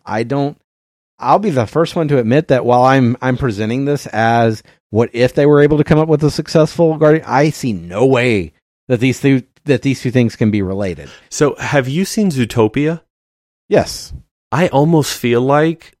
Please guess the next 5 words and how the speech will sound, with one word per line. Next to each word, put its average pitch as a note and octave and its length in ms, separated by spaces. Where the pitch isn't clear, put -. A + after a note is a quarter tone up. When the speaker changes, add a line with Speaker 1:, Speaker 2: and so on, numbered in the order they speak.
Speaker 2:
Zootopia G#2+ 1080
or A2 140
something C#3+ 460
like G2 360
that D#3+ 380